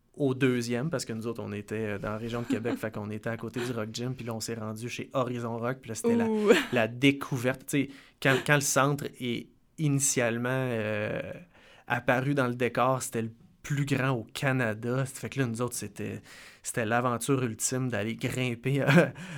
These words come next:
Speaker 1: à, à ce moment-là. Puis, tu sais, je me souviens, jeune comme on était, mais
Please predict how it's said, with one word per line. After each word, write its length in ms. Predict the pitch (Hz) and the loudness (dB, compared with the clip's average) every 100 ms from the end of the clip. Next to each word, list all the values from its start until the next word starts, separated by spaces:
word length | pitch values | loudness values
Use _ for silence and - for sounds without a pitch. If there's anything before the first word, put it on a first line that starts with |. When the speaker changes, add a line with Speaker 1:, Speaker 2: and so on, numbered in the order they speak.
| 104 | -4
Speaker 1:
à, 100 | 123 117 | -4 -4
à 80 | 131 | -6
ce 140 | - 113 | -4 -4
moment-là. 360 | 113 110 123 | -2 0 -2
Puis, 360 | 131 120 113 110 - - - - - - _ _ - | -4 -8 -8 -10 -14 -20 -20 -20 -20 -20 _ _ -18
tu 60 | - | -4
sais, 60 | 131 | 0
je 60 | |
me 60 | 127 | 0
souviens, 260 | - 139 139 | 2 2 4
jeune 220 | 139 143 | 4 2
comme 180 | 139 123 | 2 2
on 140 | 113 | -2
était, 500 | 113 113 123 127 131 - _ _ _ - | -4 -4 -4 -4 -6 -12 _ _ _ -6
mais 240 | 123 113 | -2 -4